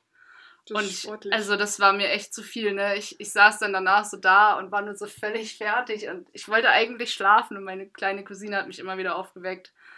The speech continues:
Speaker 2: Also richtig erschreckt. Ich glaub, ich hab dadurch drei neue graue Haare bekommen. Ja, und sonst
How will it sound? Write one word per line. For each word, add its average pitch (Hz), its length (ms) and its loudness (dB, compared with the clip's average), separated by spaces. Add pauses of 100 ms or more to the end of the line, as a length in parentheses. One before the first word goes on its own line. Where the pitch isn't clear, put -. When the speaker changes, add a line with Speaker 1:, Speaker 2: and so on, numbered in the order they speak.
(140)
Speaker 2:
Also 190 220 -2
richtig 226 500 -6
erschreckt. - 760 -4
Ich - 120 -16
glaub, 202 140 6
ich 202 100 -6
hab 196 100 -2
dadurch 185 380 2
drei 185 300 2
neue 180 360 -2
graue 175 300 -6
Haare 180 240 -6
bekommen. 170 520 -12 (840)
Ja, 165 320 -2 (400)
und 196 160 -12
sonst 190 540 -4